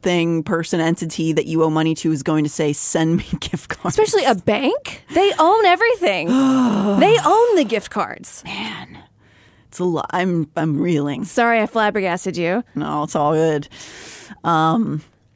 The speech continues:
Speaker 1: speaking of being flabbergasted, we were talking about this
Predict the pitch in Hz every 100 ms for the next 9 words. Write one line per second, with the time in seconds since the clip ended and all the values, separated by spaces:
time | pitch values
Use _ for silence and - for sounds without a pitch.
0 | - - - 202 226 208 190 175 - 175
1 | - 175 190 170 160 151 139 139 - 143
2 | 175 - _ _ _ - - - - -
3 | 185 196 190 190 190 185 180 180 180 220
4 | 165 165 160 160 156 - 151 -